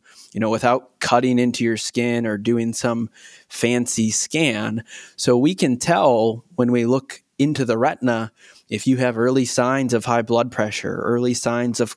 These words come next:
high cholesterol, early signs of diabetes, in addition to those other eye conditions, cataracts, glaucoma, macular degeneration. So I think a lot of the education has to start there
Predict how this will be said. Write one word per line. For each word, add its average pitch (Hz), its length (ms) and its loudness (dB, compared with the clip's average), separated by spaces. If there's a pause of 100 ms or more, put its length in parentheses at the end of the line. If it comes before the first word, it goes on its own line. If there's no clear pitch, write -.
high 117 220 0
cholesterol, 113 960 -2
early 123 320 2
signs 123 460 -2
of 110 100 -4
diabetes, 113 800 0 (460)
in 127 120 0
addition 120 460 2
to 110 160 0
those 110 240 -2
other 123 460 2 (520)
eye 127 200 4
conditions, 104 880 -2 (120)
cataracts, 104 680 -4
glaucoma, 110 920 -6
macular 110 440 -2
degeneration. 107 840 -4 (140)
So 139 300 2 (400)
I 151 100 2
think 170 180 -2
a 139 60 4
lot 139 260 6
of 165 100 0
the 135 140 6
education 123 560 0
has 120 240 -4
to 117 100 -6
start 117 360 -2
there 117 460 2